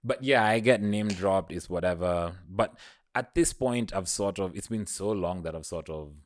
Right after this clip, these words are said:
let it go. But I really did hold on to that situation for so long 'cause I was kinda like, like, "Why? Like, why would I trust you with, like,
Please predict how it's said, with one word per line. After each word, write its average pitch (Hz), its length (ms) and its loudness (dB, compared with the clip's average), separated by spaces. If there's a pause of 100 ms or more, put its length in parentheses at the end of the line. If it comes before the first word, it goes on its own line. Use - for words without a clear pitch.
(260)
let 80 300 -10
it 76 180 -18
go. 80 340 -12 (100)
But 78 600 -10 (440)
I 90 240 -4
really 92 220 -4
did 85 220 -4
hold 82 260 -6
on 78 180 -8
to 76 80 -14
that 76 240 -12
situation 73 600 -16
for 67 400 -20 (420)
so - 300 -10
long 71 320 -16
'cause 76 160 -16
I 73 60 -16
was 71 100 -18
kinda 71 320 -20
like, 69 240 -20
like, - 160 -20 (180)
"Why? - 480 -20 (1300)
Like, 73 220 -20
why 87 340 -8
would 85 220 -8
I 82 120 -8 (120)
trust - 600 -10 (400)
you 82 340 -12
with, 76 200 -14
like, 73 200 -12